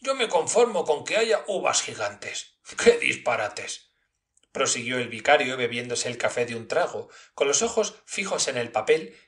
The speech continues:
y haciendo sonar los labios con incredulidad. "¡Qué galimatías!". Pero al día siguiente hablóse más de ello y vino el esclarecimiento.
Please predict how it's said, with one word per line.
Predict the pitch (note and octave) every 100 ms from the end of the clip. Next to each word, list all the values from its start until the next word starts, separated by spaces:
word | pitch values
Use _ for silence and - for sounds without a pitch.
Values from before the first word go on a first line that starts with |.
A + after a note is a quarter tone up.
| -
y | B2
haciendo | - C3 B2 A2+
sonar | A#2+ A#2 A2+
los | A#2+
labios | B2+ B2+ C3 C3+
con | B2
incredulidad. | A#2 A2 A2+ A2 G#2 B2 - - _ _ _ _ _ -
"¡Qué | C4 A3+
galimatías!". | D3+ C3+ B2 A2 - - - - - - _ _ _ _ _ _ _ _ _ _ _
Pero | B2+ A2+
al | G#2+
día | A#2+ A#2+
siguiente | C3 B2+ C3 B2 D#3 - -
hablóse | - A#2+ A#2+ A#2+ C#3
más | C3+ A2 A#2+ A2
de | A#2 D#3+
ello | A#2+ A#2 - - _
y | C#3
vino | F#3+ G#3
el | C3
esclarecimiento. | A#2+ - B2 A2 A#2+ A2+ G#3 G2 - -